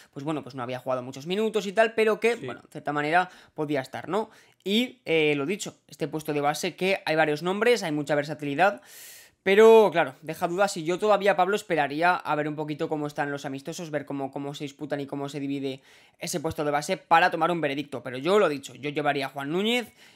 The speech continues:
Speaker 1: y optaría por, eh, llevar a, a tres escoltas.
Speaker 2: Sí, sí, sí, sí, no es probable. Pero, por ejemplo, eh, mm, la entrada de Claver en lista, ya dijimos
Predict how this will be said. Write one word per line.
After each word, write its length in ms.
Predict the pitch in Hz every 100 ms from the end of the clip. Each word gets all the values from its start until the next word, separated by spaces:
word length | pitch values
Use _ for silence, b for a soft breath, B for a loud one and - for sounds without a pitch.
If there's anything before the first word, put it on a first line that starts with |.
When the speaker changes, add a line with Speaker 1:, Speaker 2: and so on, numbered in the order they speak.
| b
Speaker 1:
y 100 | 180
optaría 480 | 185 151 156 175 180
por, 320 | 185 202 208 -
eh, 280 | 151 143 143
llevar 220 | 143 156
a, 320 | 156 127 139
a 80 | 139
tres 160 | 151
escoltas. 480 | 135 - 123 - - _ _
Speaker 2:
Sí, 400 | - 131 113 _ _
sí, 200 | - 123
sí, 100 | 120
sí, 160 | 123
no 80 | 120
es 80 | 117
probable. 480 | 151 135 131 123 - B B B _
Pero, 120 | 117
por 100 | 123
ejemplo, 500 | 127 127 147 147 _ _ _ _
eh, 380 | 127 120 120 120
mm, 680 | 117 117 110 113 113 113 113 107 - -
la 180 | 127
entrada 400 | 123 123 135 143
de 140 | 151 151
Claver 340 | 147 139 147
en 160 | 139 139
lista, 480 | 147 - 147 135 -
ya 180 | 127 127
dijimos 600 | 127 - 131 131 127 -